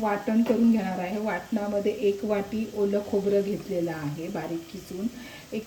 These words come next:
टोमॅटो घेतलेला आहे, थोडीशी कोथिंबीर, दोन लसणाच्या पाकळ्या आणि आलं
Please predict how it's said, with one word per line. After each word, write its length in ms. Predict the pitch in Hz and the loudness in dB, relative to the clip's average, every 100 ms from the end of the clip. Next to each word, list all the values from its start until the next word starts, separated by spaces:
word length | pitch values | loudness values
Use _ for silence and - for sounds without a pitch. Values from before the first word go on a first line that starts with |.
| - | -2
टोमॅटो 480 | 202 190 202 214 214 | -2 -2 -2 0 0
घेतलेला 460 | 214 - 196 175 | 0 0 -2 -2
आहे, 300 | 175 170 180 | -4 -8 -8
थोडीशी 460 | 214 - 202 202 214 | -8 -2 0 0 -4
कोथिंबीर, 760 | - 208 202 - 220 202 185 220 - - - - | -2 -2 -2 4 4 4 0 -2 -6 -18 -18 -6
दोन 180 | 202 202 | 0 2
लसणाच्या 640 | 202 190 - 208 196 208 196 | 2 -2 -4 -4 -2 -2 -4
पाकळ्या 420 | 185 170 185 180 | -4 -6 -8 -6
आणि 300 | 190 196 202 - | -6 -6 -6 -4
आलं 280 | 202 196 | 0 2